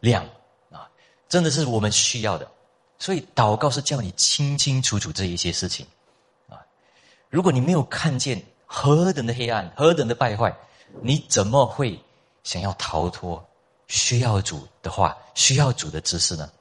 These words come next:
啊，没有的哈。所以，啊，刚才我们读的经文里面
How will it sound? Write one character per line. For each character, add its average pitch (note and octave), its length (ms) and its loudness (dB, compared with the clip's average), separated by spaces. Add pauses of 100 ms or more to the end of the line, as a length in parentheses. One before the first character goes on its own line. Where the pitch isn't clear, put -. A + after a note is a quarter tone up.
(360)
啊， - 200 -18 (160)
没 F#2 120 -8
有 F#2 100 -4
的 D2 140 -6
哈。 C#2+ 180 -10
所 C#3+ 160 -4
以， A#2 180 -4 (520)
啊， E2+ 260 -8
刚 G#2+ 120 -6
才 A2 60 -8
我 A2 60 -4
们 F2+ 100 -4
读 F2 120 -4
的 E2 140 -2
经 F#2 220 -8
文 E2 120 -6
里 D#2+ 40 -10
面 D2 220 -10